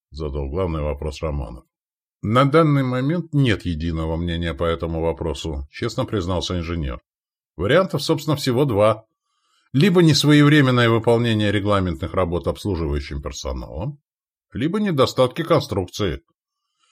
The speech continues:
А воспламенился, собственно, фильтрующий элемент из микрополя эфира. «Он что, горючий?» — справился ген-, генсек. «В обычных условиях нет. Но при большом давлении и высокой температуре есть вероятность воспламенения», —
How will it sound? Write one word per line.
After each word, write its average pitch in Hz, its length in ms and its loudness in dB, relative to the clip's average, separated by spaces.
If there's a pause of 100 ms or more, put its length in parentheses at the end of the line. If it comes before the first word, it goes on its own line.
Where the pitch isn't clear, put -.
(140)
А 147 140 6
воспламенился, 147 800 2
собственно, 139 540 -2
фильтрующий 135 640 -2
элемент 139 360 -2
из 101 100 0
микрополя 104 600 -2
эфира. - 380 -6 (560)
«Он 92 160 -4
что, 90 260 -4
горючий?» — 101 640 -2 (200)
справился 73 500 -6
ген-, 71 220 -8
генсек. 69 520 -12 (640)
«В 80 120 -6
обычных 147 460 -4
условиях 139 540 0
нет. 98 320 -4 (840)
Но 151 200 4
при 151 160 4
большом 147 400 4
давлении 135 420 4
и 123 40 2
высокой 120 440 0
температуре 139 640 2
есть 127 240 2
вероятность 110 600 4
воспламенения», — 65 1040 -4